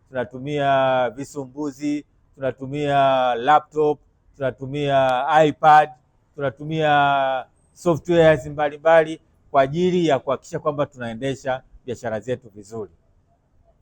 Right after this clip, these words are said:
Tunakukaribisha katika Masenza Mentors kwa ajili ya kufanya case study yako ambayo sisi itakuwa inazidi kuonyesha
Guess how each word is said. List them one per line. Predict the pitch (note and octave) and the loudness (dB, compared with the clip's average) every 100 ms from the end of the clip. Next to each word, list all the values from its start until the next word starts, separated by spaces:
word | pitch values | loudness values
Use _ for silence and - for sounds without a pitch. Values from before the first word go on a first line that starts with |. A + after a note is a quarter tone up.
| - _ _ _ - | -20 _ _ _ -4
Tunakukaribisha | C3+ C3 C#3 C3+ E3 G#3 G3 F#3 | -2 0 0 0 -2 -2 2 2
katika | E3 C#3 C#3+ | 0 -8 -10
Masenza | B2+ A#2+ D#3 C3+ | -10 -12 -12 -10
Mentors | D3+ E3 E3+ D#3+ - _ _ _ _ - | -10 -2 0 0 -6 _ _ _ _ -2
kwa | C3 | -2
ajili | C3 E3 D#3+ D#3+ D3+ - _ _ | 2 2 2 0 -2 -10 _ _
ya | B2 | -4
kufanya | A#2+ - E3 D3 C#3 | -4 -2 0 0 -2
case | B2 E3 D3 C#3+ | -4 -6 -8 -10
study | - C3+ C3+ | -6 -4 0
yako | E3 G3+ G3 G3 F#3+ _ _ _ _ - | 2 0 -2 -8 -10 _ _ _ _ -6
ambayo | B2 C3+ F3+ E3+ | 0 4 6 6
sisi | - G3 G3+ D#3 D3+ | 0 -6 -6 -6 -8
itakuwa | D#3 C3 C3+ A#2+ E3+ E3 C#3 | -8 -12 -12 -12 -2 0 0
inazidi | B2+ A#2+ E3 D3 | -2 -8 -10 -12
kuonyesha | C#3 B2+ C3+ D3 D3+ C3+ C3+ | -8 -8 -8 -12 -4 -2 -2